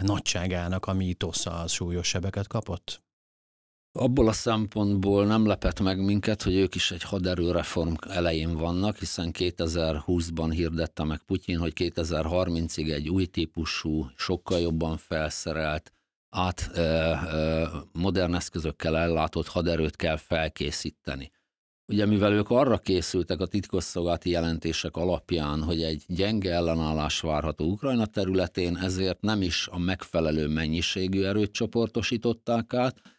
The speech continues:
Speaker 2: egy Kazahsztán típusú, ö,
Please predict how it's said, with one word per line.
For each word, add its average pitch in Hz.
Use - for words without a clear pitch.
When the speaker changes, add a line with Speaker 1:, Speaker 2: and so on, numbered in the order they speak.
Speaker 2:
egy -
Kazahsztán 98
típusú, 95
ö, 92